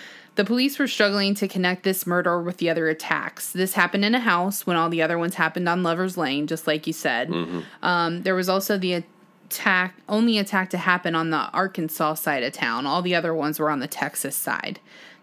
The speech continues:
Speaker 1: Like, but that's, like, a stone's throw away.
Speaker 2: Right,
Speaker 1: So it's
Speaker 2: it's not
Speaker 1: not
Speaker 2: like it's, yeah.
Speaker 1: un-, yeah. There was a difference in ammunition. The prior attacks were a thirty-two caliber, and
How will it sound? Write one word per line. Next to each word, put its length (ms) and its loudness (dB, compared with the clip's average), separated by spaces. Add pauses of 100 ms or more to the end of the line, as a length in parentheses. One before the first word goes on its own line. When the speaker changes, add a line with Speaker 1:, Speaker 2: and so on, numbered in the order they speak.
Speaker 1:
Like, 580 -6
but 180 -8
that's, 260 -2
like, 160 -6
a 20 -8
stone's 360 -4
throw 220 -2
away. 400 -10
Speaker 2:
Right, 200 2
Speaker 1:
So 60 2
it's 120 -4
Speaker 2:
it's 60 -4
not 160 2
Speaker 1:
not 80 -8
Speaker 2:
like 120 -10
it's, 200 -14
yeah. 100 -8
Speaker 1:
un-, 320 -2
yeah. 180 -2 (680)
There 100 4
was 100 4
a 80 0
difference 400 2
in 100 4
ammunition. 840 2 (180)
The 200 -2
prior 400 4
attacks 480 0
were 80 2
a 80 0
thirty-two 560 0
caliber, 520 2
and 280 -2